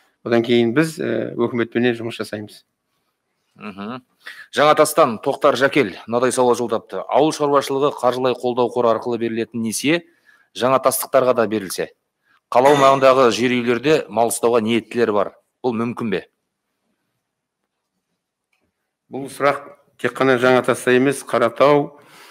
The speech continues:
Speaker 1: ә, Шу, осы үш қалаға байланысты көптен бері көтеріліп жүрген мәселе, жақында бұл мәселе шешілді. Біз енді өкіметке өтінішпен шыққанбыз,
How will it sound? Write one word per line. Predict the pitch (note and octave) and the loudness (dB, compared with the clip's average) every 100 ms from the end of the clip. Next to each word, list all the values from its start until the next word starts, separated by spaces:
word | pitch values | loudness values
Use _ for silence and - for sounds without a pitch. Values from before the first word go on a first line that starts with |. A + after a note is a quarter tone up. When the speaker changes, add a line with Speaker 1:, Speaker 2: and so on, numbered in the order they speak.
| - _ _ _ _ C3 | -20 _ _ _ _ -8
Speaker 1:
ә, | A2+ A2+ | -4 -4
Шу, | - - D3 D#3 D#3 - _ _ _ _ _ _ _ _ - | -6 0 4 4 2 -6 _ _ _ _ _ _ _ _ -10
осы | A#2 - A#2+ - | -10 -2 -2 0
үш | C#3 - - - - | -6 -6 -10 -14 -10
қалаға | - A#2 A#2 A#2 A#2 - - - _ - | -2 0 2 2 -2 -8 -20 -20 _ -4
байланысты | A#2 A#2 A2+ - D#3 | 2 2 2 -2 -6
көптен | C#3+ - E3 D#3+ E3 D3 | -6 0 0 4 4 6
бері | C3 B2+ | 4 4
көтеріліп | - B2 B2 B2 A#2+ | 0 0 0 -2 -4
жүрген | A#2+ A#2 | 0 0
мәселе, | A#2 B2 B2+ F3+ F#3+ - - _ _ | 0 -2 0 0 -2 -20 -20 _ _
жақында | A#2+ A#2+ A#2+ C#3 | -2 0 0 0
бұл | B2+ | 0
мәселе | A#2+ A#2 B2 A#2 | 0 0 0 0
шешілді. | - A2+ A#2 A2+ G#2+ _ _ _ _ _ _ | -2 -4 -4 -4 -6 _ _ _ _ _ _
Біз | A#2+ B2 | -8 -4
енді | A#2+ B2 | -2 0
өкіметке | A#2 B2 B2+ B2 - B2 - - | 0 0 0 -2 2 2 0 -6
өтінішпен | - A#2+ A#2+ - A2+ | -2 0 -2 -4 -4
шыққанбыз, | A2 - A#2+ C3+ F3 - | -4 -2 0 2 -2 -6